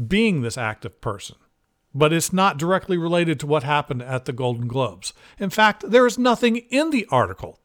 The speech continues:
that relates directly to what happened in the Golden Globes other than the fact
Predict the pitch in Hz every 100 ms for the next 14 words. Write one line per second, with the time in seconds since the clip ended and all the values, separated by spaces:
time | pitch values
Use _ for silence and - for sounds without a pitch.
0 | - 156 156 156 147 123 151 120 - 131
1 | 160 160 - 135 160 143 131 123 - 117
2 | 120 113 123 123 123 127 123 - 233 247
3 | 180 165 143 143 165